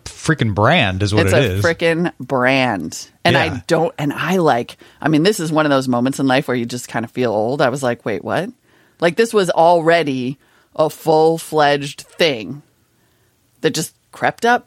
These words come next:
Speaker 2: and I had no idea until my kids started calling me a VSCO girl, and I was like, "What are you talking about?" And then, boom, I saw it all over Twitter immediately.
Speaker 1: Is that throw-, is he th-, he's throwing some shade on you when he says that, or?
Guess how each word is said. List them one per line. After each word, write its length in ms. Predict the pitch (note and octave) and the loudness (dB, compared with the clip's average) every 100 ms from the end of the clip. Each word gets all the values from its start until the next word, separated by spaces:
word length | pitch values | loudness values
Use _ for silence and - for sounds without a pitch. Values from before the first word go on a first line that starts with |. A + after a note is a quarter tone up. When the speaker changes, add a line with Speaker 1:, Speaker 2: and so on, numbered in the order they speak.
| _ | _
Speaker 2:
and 120 | C#3+ | 0
I 60 | C#3 | 0
had 120 | A#2+ | 0
no 240 | A#2 C3 D3+ | 0 2 2
idea 280 | F3 G#3 F#3 | 2 2 2
until 200 | D#3 D#3 | 0 0
my 100 | D3+ | 0
kids 220 | F#3 E3 | -2 -2
started 180 | D#3+ D3+ | -2 0
calling 160 | D#3 D3+ | 2 2
me 80 | |
a 60 | D3+ | 2
VSCO 300 | D#3+ - C3+ | 0 0 0
girl, 200 | C3 B2+ | 2 2
and 80 | A#2+ | 0
I 20 | |
was 100 | A#2 | -4
like, 100 | A#2 | -6
"What 280 | A#2+ D3 E3+ | -2 0 2
are 140 | D#3 | 0
you 120 | C#3+ C3+ | 0 0
talking 400 | C#3+ D3 C3+ B2 | -2 -4 -4 -2
about?" 340 | B2 A#2+ - | 0 0 0
And 100 | C#3 | -2
then, 160 | B2 B2 | 0 -2
boom, 320 | - C3 B2 | 0 -2 -2
I 60 | A#2 | -4
saw 180 | - A#2+ | -2 -2
it 60 | |
all 100 | A#2+ | -2
over 140 | A#2 A#2+ | -2 -6
Twitter 340 | B2+ G#2+ A2+ - - | -6 -6 -8 -6 0
immediately. 460 | F3+ F3 D#3+ D3+ | 2 4 4 4
Speaker 1:
Is 140 | C#3 G3+ | 4 2
that 60 | |
throw-, 140 | B3 C4 | 2 2
is 180 | E3+ E3+ | 2 0
he 100 | A3+ | 0
th-, 160 | B3 | -2
he's 120 | A#3 A3+ | -2 0
throwing 220 | A#3 G3+ | -2 0
some 120 | C3+ | -4
shade 300 | G#2+ D#3+ F3+ | 0 2 2
on 120 | G3+ G#3 | 2 0
you 120 | G#3+ | 0
when 80 | G#3+ | -2
he 100 | G#3+ | -2
says 220 | A3 G#3+ | -4 -2
that, 260 | A3+ A#3+ | 0 0
or? 300 | G3 A2 A#2 | 2 2 0